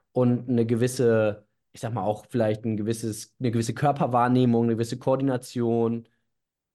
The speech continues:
die kann man in allem anderen dann auch verwenden. Plötzlich ist man dann, merkt man, wie viel fitter man eigentlich ist und wie leichter auch der andere Sport oder das Hobby fällt. Sei es Wandern oder wie auch immer.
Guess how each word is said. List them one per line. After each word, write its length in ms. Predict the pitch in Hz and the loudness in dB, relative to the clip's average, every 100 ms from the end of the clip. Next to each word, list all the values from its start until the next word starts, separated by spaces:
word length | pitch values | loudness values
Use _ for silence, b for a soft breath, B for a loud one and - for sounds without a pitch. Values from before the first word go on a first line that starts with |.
| _ - | _ -10
die 100 | 139 | -6
kann 160 | 139 | -2
man 140 | 131 123 | -2 -2
in 120 | 113 | -2
allem 320 | 98 120 117 | 0 0 0
anderen 280 | 107 117 113 | -2 -4 -2
dann 140 | 110 | -4
auch 180 | 110 131 | -4 -4
verwenden. 520 | - 104 101 98 90 | -2 -2 -2 -6 -10
Plötzlich 720 | - 113 110 120 113 113 113 _ _ _ _ _ _ _ | -8 -6 -2 2 2 2 -4 _ _ _ _ _ _ _
ist 160 | 135 131 | -6 -2
man 160 | 120 | 0
dann, 220 | 117 110 110 | 2 0 0
merkt 220 | 120 123 | -2 -2
man, 220 | 120 117 | -4 -4
wie 120 | 117 | -6
viel 200 | 113 135 | -4 -4
fitter 240 | 135 160 131 | -2 0 0
man 160 | 101 | 0
eigentlich 360 | 98 107 107 101 | -2 -4 -6 -6
ist 160 | 104 | -6
und 100 | 110 | -4
wie 40 | 101 | -2
leichter 380 | 104 110 - 107 | 0 -2 0 -2
auch 120 | 107 | -2
der 200 | 120 113 | -2 -2
andere 300 | 143 170 139 | -2 -2 -2
Sport 400 | 139 - 107 107 | -4 -4 -2 -2
oder 100 | 104 | -2
das 180 | 104 - | -4 -4
Hobby 340 | 117 113 92 | -4 -4 -8
fällt. 420 | - 98 123 - _ _ _ _ _ _ - | -6 -4 -4 -6 _ _ _ _ _ _ -8
Sei 180 | 113 | -4
es 220 | 131 135 101 | -4 -6 -6
Wandern 640 | 143 165 143 135 139 139 | -2 2 2 2 2 2
oder 280 | 131 123 117 | 0 -2 0
wie 120 | 135 | -2
auch 140 | 123 | -2
immer. 480 | 135 139 117 156 220 | -2 -2 -2 -4 -8